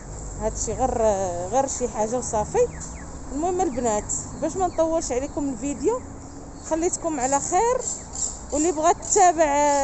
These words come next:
اللي بغات تعرف شنو، شنو وقع ليا، يعني شنو هو الحالات اللي،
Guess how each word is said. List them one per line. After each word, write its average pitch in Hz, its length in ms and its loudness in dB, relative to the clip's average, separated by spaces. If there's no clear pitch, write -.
اللي 494 180 8
بغات 440 260 6
تعرف 311 340 4
شنو، 311 580 4
شنو 311 300 0
وقع 285 260 0
ليا، 262 480 4
يعني 226 720 0
شنو 262 200 -4
هو 269 120 2
الحالات 254 600 4
اللي، 233 260 -2